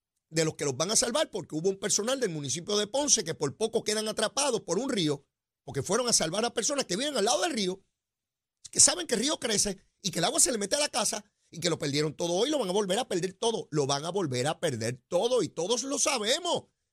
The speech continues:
Pero es como un mundo de hipocresía donde todos sabemos algo y no hacemos un pepino. Pero ahí estamos, ahí estamos otra vez. Yo no sé si yo voy a estar el año que viene, ¿verdad? Pero los que estén, si yo no estuviese, ¿verdad? Yo espero que sí, si Dios me acompaña.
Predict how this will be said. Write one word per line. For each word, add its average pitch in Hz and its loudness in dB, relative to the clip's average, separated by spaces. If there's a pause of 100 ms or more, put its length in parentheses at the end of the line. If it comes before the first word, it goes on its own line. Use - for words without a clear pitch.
(460)
Pero 190 2
es - -8
como 320 -2
un 311 -2
mundo 311 0
de 311 4
hipocresía 311 0
donde 233 -2
todos 262 0
sabemos 302 0
algo 294 0
y - -4
no 277 0
hacemos 294 0
un 285 -4
pepino. 277 -4 (1080)
Pero 127 -2
ahí 190 4
estamos, 294 0 (880)
ahí 190 2
estamos 277 0
otra 240 0
vez. 165 0
Yo 175 0
no 254 -2
sé 262 -2
si - 2
yo 208 2
voy 220 2
a - 4
estar 226 -2
el 190 0
año 175 -2
que 175 -2
viene, 131 0
¿verdad? 170 -2
Pero 156 0
los 160 0
que 151 -2
estén, 151 -4 (100)
si 120 -10
yo 151 -2
no 233 -4
estuviese, 202 -2
¿verdad? 135 -4
Yo 147 -6
espero 131 -6
que 147 -2
sí, 240 -2 (280)
si 110 -20
Dios 123 -2
me 147 -2
acompaña. 214 -2